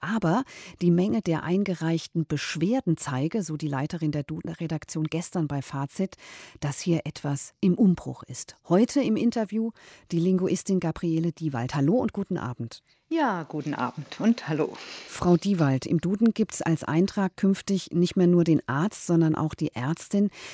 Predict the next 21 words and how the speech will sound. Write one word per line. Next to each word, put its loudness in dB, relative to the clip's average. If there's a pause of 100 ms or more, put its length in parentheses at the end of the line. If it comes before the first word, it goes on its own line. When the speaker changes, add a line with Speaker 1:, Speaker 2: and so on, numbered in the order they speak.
(160)
Speaker 1:
Finden 6
Sie, 2
dass 4
es 2
notwendig 4
und 2
richtig 0
ist? -2 (440)
Speaker 2:
Ja, 2 (640)
also -4
erstmal 0
ein -4
ganz -4
klares -8
Ja. 2 (340)
Und -2
dann 2
sollte 0
man -6
vielleicht -4
feststellen, -4